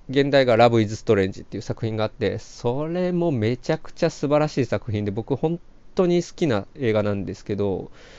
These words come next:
もう二千十年代だったら十本の指に入るなぐらい好きな作品で、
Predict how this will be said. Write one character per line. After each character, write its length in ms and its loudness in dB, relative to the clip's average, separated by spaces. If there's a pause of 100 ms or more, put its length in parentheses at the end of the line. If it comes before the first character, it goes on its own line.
(140)
も 80 -4
う 20 -2
二 80 -2
千 240 2
十 160 2
年 180 0
代 140 2
だ 100 -6
っ 20 -6
た 120 -6
ら 80 0
十 120 -2
本 200 0
の 80 -2
指 140 -2
に 60 -4
入 220 2
る 100 2
な 100 2
ぐ 100 0
ら 120 6
い 60 4
好 120 -16
き 360 -2
な 260 -6
作 340 -6
品 360 -6
で、 320 0